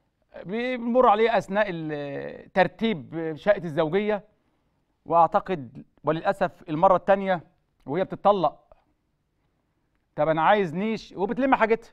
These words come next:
أنا عايز نيش مثلًا موجود عند حضراتكم، مين، مين فتح هذا النيش وبص على موجود فيه؟ ده بيمر عليه مرور الكرام وما يعرفش، وكان سبب في أزمة في البيت وسبب في استدانة.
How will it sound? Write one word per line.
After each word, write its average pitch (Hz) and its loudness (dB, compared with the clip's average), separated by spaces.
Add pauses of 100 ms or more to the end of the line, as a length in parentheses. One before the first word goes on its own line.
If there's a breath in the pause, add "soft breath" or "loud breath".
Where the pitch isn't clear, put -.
أنا 185 0
عايز 214 2
نيش 226 -4
مثلًا 214 -2
موجود 175 0
عند 202 4
حضراتكم، 170 -4
مين، 247 0 (600 soft breath)
مين 240 2
فتح 247 2
هذا 220 2
النيش 185 -6 (520)
وبص 226 2
على 190 6
موجود 175 -2
فيه؟ 139 -8 (960)
ده 165 -2
بيمر 214 2
عليه 202 4
مرور 185 0
الكرام 180 0
وما 175 -2
يعرفش، - 0
وكان 175 -2
سبب 202 4
في 185 -2
أزمة 156 -4
في 151 -10
البيت 147 -6 (580)
وسبب 214 0
في 170 -4
استدانة. 165 2